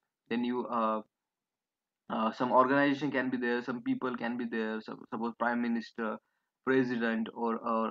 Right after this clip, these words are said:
or any government politicians, M-, M-, uh, M P, M L A, any, any minister, you, you can follow that person and you will start getting tweets from that person or that ministry or that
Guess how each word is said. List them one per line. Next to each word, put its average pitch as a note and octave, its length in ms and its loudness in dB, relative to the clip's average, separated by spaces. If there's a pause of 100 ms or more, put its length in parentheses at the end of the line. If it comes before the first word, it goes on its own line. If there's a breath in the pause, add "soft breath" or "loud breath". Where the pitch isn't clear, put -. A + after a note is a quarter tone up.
or A2 240 -2 (160)
any A#2+ 360 -2 (120)
government A#2+ 480 -2
politicians, A#2 680 -4 (640)
M-, A#2+ 260 0
M-, A#2+ 300 -2 (100)
uh, G#2+ 320 0
M C3 260 0
P, A#2 240 0
M B2+ 200 -2
L A#2 200 0
A, G#2+ 180 -4 (380)
any, C3+ 420 0
any C#3+ 280 4
minister, C3+ 600 0 (500)
you, B2+ 120 -2
you B2+ 160 0
can C3 240 0 (120)
follow C3 240 4
that A#2+ 240 -4
person A#2+ 320 -4 (160)
and A2+ 240 -2
you A#2 180 -2
will A#2+ 180 -2 (180)
start C3+ 280 4 (100)
getting A#2 360 -2 (560)
tweets D#3 240 6 (120)
from A#2+ 220 -2
that A#2 160 0 (400)
person C3 540 2
or A#2 160 0
that A2+ 220 0
ministry B2+ 600 0
or A#2 180 -2
that A2+ 140 0